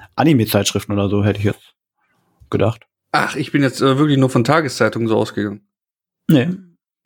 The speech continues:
Speaker 2: Weil Zeitungen
Speaker 1: Zeitung kann
Speaker 2: gesagt.
Speaker 1: ja auch, kann auch, ja.
Speaker 2: Nee, ist ja, ist ja richtig, nur da hab ich einen Denkfehler jetzt gehabt. Nee, ich bin jetzt so von Tageszeitungen ausgegangen.
Speaker 1: Ja.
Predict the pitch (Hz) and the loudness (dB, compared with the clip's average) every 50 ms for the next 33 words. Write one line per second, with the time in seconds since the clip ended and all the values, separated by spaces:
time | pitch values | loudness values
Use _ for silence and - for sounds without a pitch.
0 | _ _ _ _ 113 110 101 - - 123 - - 120 107 113 110 - - 131 - | _ _ _ _ -6 -6 -4 0 2 2 2 2 2 2 2 2 2 2 0 0
1 | - - - - - - 131 127 123 123 123 117 117 - 127 - 170 190 180 147 | -2 -4 -8 -8 -4 -2 0 0 2 0 -2 -4 -8 -4 0 2 2 4 4 4
2 | 143 143 147 139 - 135 117 110 139 151 143 - - 135 123 107 113 - 131 127 | 4 2 2 2 2 2 2 4 4 4 4 2 -2 -4 -4 -4 -2 0 0 2
3 | 151 156 - 123 113 120 117 113 117 120 120 120 110 110 120 117 120 117 117 113 | 2 0 0 0 2 2 4 4 4 4 4 2 2 0 -2 0 0 0 0 0
4 | 120 117 - _ _ _ _ _ _ _ _ - 131 127 117 - 117 107 107 104 | -2 -8 -12 _ _ _ _ _ _ _ _ -2 -2 -2 0 0 0 2 2 0
5 | 101 - - 95 - - - _ 127 135 143 143 - 131 139 156 165 143 - - | 0 -4 -10 -10 -12 -12 -4 _ 2 2 2 2 0 0 2 2 2 2 2 2
6 | 147 143 139 135 - 139 139 151 147 160 135 - - 107 107 - 110 107 104 101 | 4 4 4 2 0 -2 0 0 0 0 -2 -4 -6 -6 -6 -6 -8 -8 -8 -8
7 | - - 110 117 131 _ _ _ _ _ _ _ _ _ _ _ _ _ _ 117 | -10 -12 -14 -14 -14 _ _ _ _ _ _ _ _ _ _ _ _ _ _ -8
8 | 113 110 | -8 -8